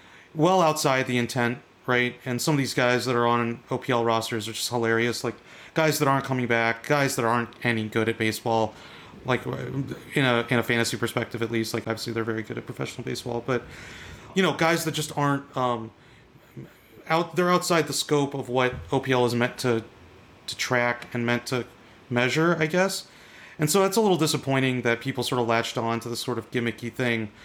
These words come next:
that in the end, I think is gonna have, like, less of an impact than the people who touted it the loudest, um,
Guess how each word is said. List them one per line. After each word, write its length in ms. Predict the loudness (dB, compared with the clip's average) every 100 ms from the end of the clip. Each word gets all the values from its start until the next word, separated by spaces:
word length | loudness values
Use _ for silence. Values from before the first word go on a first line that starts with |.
| -20 -4
that 100 | 0
in 120 | 4
the 140 | 4 6
end, 320 | 4 2 0 -2
I 60 |
think 240 | -2 0 0
is 100 | 0
gonna 140 | 2
have, 220 | 2 2
like, 220 | 0 -2 -6 -20 -8
less 280 | 0 0 2
of 80 | 0
an 80 | 0
impact 440 | 0 0 -2 -2
than 120 | -4 -6
the 60 |
people 280 | -6 -8 -6
who 80 | -4
touted 340 | -2 0 0
it 140 | -2 -2
the 220 | -6 -4 -2
loudest, 580 | 2 2 0 -2 -6 -14 -20 -20 -8 0
um, 480 | 2 2 -2 -8